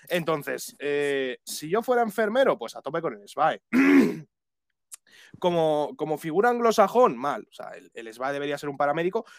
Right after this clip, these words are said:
con lo que significa ser paramédico. O sea, hemos, hemos metido lo que es que vaya una, dos personas en una ambulancia y, y metan medicación por orden médica, a distancia y por protocolos, pero no hemos metido el resto de formaciones que sí que se meten en otros países al paramédico,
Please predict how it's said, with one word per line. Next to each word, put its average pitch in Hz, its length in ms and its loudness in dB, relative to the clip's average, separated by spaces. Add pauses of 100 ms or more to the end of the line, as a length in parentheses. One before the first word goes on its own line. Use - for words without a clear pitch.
(140)
con 208 220 6
lo 208 80 6
que 143 100 -4
significa 151 420 -2
ser 151 140 -4
paramédico. 127 380 -2
O 123 40 0
sea, 165 100 2
hemos, 220 180 2 (220)
hemos 254 220 6
metido 139 440 2
lo 135 100 -2
que 143 80 -2
es 220 120 -2
que 226 100 0
vaya 214 160 6
una, 190 240 6
dos 190 240 2
personas 170 440 2
en 165 120 -2
una 160 100 4
ambulancia 120 580 -2 (440)
y, 156 800 0
y 175 100 -2
metan 226 300 4
medicación 160 760 -2 (400)
por 185 160 6
orden 220 320 2
médica, 117 460 -8 (160)
a 160 100 2
distancia 156 760 2 (240)
y 190 120 0
por 165 200 -2
protocolos, 190 640 0
pero 170 160 2
no 208 80 2
hemos 240 160 6
metido 208 300 2
el 190 80 4
resto 208 280 0
de 180 100 0
formaciones 185 580 2
que 156 140 -4
sí 185 100 -6
que 170 120 -4
se - 100 -6
meten 170 220 -2
en 165 60 0
otros 156 220 -6
países 147 320 -4
al 143 140 -2
paramédico, 185 580 -2